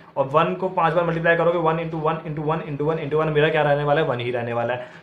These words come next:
तो मतलब अगर मुझे फ़र्क नहीं पड़ता, अगर मेरी अगर मेरा question है जिसमें मेरा थ्री की power four, x की पावर y minus one by y, y, x की power y minus one by y, ये वाली condition follow हो रही है, हो रही है,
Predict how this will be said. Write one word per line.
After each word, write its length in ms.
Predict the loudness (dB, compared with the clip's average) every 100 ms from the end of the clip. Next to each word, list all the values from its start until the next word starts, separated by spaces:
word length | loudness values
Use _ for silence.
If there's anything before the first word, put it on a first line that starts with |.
| -4
तो 60 |
मतलब 340 | 0 2 4 4
अगर 280 | 2 2 2
मुझे 240 | 0 -2
फ़र्क 280 | 2 2 2
नहीं 140 | -2
पड़ता, 260 | -2 0 0
अगर 200 | 2 0
मेरी 420 | 0 -2 -4 -6 -10 _ _ _ _ _ _ -8
अगर 300 | -4 2 2
मेरा 180 | 4 2
question 400 | 4 2 2 0
है 80 | 0
जिसमें 240 | -2 0
मेरा 140 | 4 2
थ्री 240 | 2 -4
की 160 | -4 0
power 240 | 2 4 2
four, 180 | 0 0
x 80 | -4
की 60 | 0
पावर 240 | 2 2
y 100 | 2
minus 180 | 0 -2
one 140 | -2 2
by 100 | 2 4
y, 100 | 4 2 0 -12 -8
y, 340 | -6 -6 -6 -6
x 80 |
की 80 | 0
power 160 | 2 4
y 160 | 4 2
minus 200 | 0 -2
one 120 | -2 2
by 80 | 2 4
y, 240 | 2 2 0 -10 -20 -12
ये 140 | 0 2
वाली 140 | 4
condition 480 | 2 0 0 0 -2
follow 340 | 4 6 6
हो 180 | 6 4
रही 220 | 2 2 -2 2
है, 180 | 2 2 -2 -14 _ _ _ _ _ -20 -4
हो 120 | 0
रही 200 | 2 2
है, 140 | 2